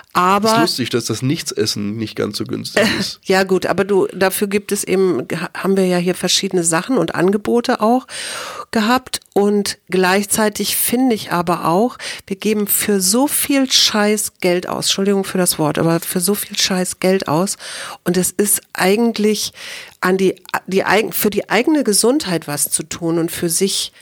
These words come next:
Speaker 1: was zu tun und vielleicht auch mal bewusster zu werden mit vielen Dingen, finde ich jetzt viel, viel besser,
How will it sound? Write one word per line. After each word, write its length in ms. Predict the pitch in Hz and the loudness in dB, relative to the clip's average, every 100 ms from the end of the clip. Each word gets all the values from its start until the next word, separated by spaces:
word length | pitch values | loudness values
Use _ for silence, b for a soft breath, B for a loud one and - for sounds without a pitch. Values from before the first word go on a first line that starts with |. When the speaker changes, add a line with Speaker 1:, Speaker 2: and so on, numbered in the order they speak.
| b _ | b _
Speaker 1:
was 300 | 156 - - | 0 0 -2
zu 140 | - | -2
tun 480 | 165 - 156 147 151 | -2 -2 0 -2 -2
und 260 | - 175 170 | 0 0 2
vielleicht 520 | - 175 160 208 - | 0 2 2 0 0
auch 180 | 185 - | -4 0
mal 300 | 185 175 175 | 2 4 2
bewusster 720 | - 165 165 226 - - 185 | 2 0 2 2 2 0 -2
zu 200 | - 175 | -2 0
werden 280 | 156 143 151 | 0 2 0
mit 140 | 151 | -2
vielen 340 | - 165 151 147 | -4 -2 -2 -2
Dingen, 380 | 143 165 240 B B B B B B _ | -2 -2 -4 B B B B B B _
finde 320 | - - 208 | -2 0 0
ich 100 | 202 | 0
jetzt 300 | 196 175 - | 0 0 -2
viel, 480 | - - - 285 330 | -2 -2 0 2 2
viel 300 | - - 233 | 0 0 -2
besser, 600 | 190 214 233 185 190 262 | 0 0 2 2 2 2